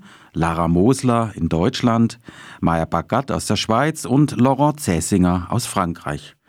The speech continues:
Und von der Kursleiterin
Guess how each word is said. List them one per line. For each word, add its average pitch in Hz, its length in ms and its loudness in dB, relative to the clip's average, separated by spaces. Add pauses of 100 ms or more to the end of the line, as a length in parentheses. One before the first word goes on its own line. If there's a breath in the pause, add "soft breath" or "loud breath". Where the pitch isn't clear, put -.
(460 loud breath)
Und 185 340 2 (380)
von 196 160 0
der 208 120 2
Kursleiterin 95 800 0